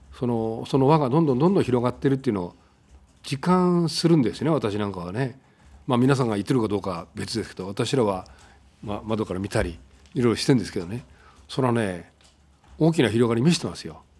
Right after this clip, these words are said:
それで、雨の中のデモだとか、そういった問題も含めてね、様々な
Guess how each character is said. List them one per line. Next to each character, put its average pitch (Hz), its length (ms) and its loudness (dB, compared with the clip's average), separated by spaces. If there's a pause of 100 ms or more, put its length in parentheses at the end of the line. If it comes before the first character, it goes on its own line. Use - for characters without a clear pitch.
(580)
そ - 140 -4
れ 143 80 4
で、 139 600 6
雨 143 180 4
の 123 80 4
中 120 180 0
の 110 160 -2
デ 123 120 2
モ 117 200 2
だ 92 140 -8
と 101 80 -12
か、 101 120 -8
そ 110 160 -4
う - 40 0
い - 20 -8
っ - 20 -8
た 104 120 -6
問 101 180 -4
題 101 100 -4
も 98 80 -6
含 - 220 -2
め 139 80 2
て 85 140 -8
ね、 127 180 -10 (500)
様 147 260 0
々 180 180 6
な 107 400 -2